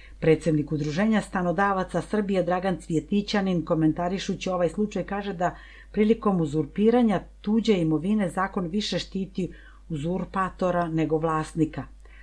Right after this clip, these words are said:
A to ističe važi u slučaju kada je reč o privatnoj imovini, ali ne kada je reč o državnoj. Na pitanje kako se izboriti sa lošim podstanarima,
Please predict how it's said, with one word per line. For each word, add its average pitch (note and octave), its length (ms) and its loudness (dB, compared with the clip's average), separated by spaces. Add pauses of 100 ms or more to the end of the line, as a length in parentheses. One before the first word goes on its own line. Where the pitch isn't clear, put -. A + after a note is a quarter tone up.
(140)
A D#3 100 -6
to A3+ 180 4
ističe A#3 480 4
važi F3 360 0
u E3+ 60 -2
slučaju F#3+ 400 -2
kada D3+ 240 -2
je D3+ 60 -2
reč E3+ 260 2
o D3+ 40 -2
privatnoj F#3 800 -4
imovini, F3+ 680 -2 (280)
ali A3 260 4
ne E3+ 420 0 (400)
kada D3+ 260 -2 (100)
je C#3+ 180 -2
reč D#3 280 -2
o F3+ 120 0
državnoj. B2 840 -4
Na C#3+ 160 -6
pitanje D#3 400 2
kako D#3 300 -6
se E3 160 -2
izboriti E3+ 500 2
sa D#3+ 140 -6
lošim F3 380 -2
podstanarima, F#3 880 -2